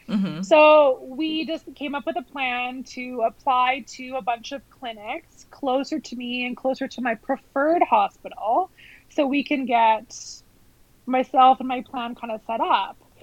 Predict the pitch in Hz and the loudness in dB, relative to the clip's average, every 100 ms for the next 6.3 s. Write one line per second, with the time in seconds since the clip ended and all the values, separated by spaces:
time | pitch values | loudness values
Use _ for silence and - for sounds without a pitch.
0 | - 202 226 262 262 254 254 - 294 - | -10 -6 -2 2 2 2 -2 -4 -6 -6
1 | - 330 381 359 339 330 339 285 254 247 | -6 -2 0 0 -2 -2 -4 -4 -6 -6
2 | - 247 262 262 269 254 233 240 254 247 | -6 -6 -4 -6 -8 -6 -4 -2 -4 -4
3 | 262 247 240 226 226 - 226 - 247 294 | -4 0 0 0 -2 -6 -8 -6 -6 -2
4 | 294 294 311 - - - 240 254 269 269 | -2 -2 -4 -6 -10 -8 -4 -2 0 0
5 | 262 320 214 254 240 247 247 240 - 233 | -2 -4 -2 -2 0 2 0 0 2 2
6 | 240 240 - | 4 0 -4